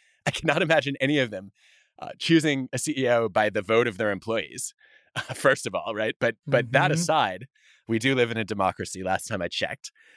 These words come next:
Speaker 1: Uh, so everybody gets a vote. But I can't imagine not having a model of what a good leader looks like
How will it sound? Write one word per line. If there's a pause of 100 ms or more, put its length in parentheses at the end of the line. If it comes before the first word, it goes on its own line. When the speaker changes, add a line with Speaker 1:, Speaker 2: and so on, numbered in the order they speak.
(140)
Speaker 1:
Uh,
so
everybody
gets
a
vote. (340)
But
I
can't
imagine (300)
not
having (120)
a
model
of
what
a
good
leader
looks
like